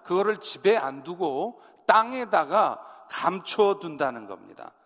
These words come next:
그런데 문제는 어느 순간 그 귀중한 재물을 땅에 감추어 놓고서도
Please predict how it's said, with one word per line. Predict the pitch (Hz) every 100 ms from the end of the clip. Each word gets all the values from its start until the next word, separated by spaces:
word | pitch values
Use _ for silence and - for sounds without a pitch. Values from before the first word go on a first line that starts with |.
| _
그런데 | - 262 277 254
문제는 | 175 175 175 147 165 190 107 - _ _ _ _ _ _ _ _ _
어느 | 165 202
순간 | 190 185 170 143 196 262 - _ _ _ _
그 | 226 233 233
귀중한 | - 226 190 226 226 220
재물을 | - 170 185 185 190
땅에 | - 190 185
감추어 | - 160 156 180 160
놓고서도 | 151 - 147 147 143 190 196 117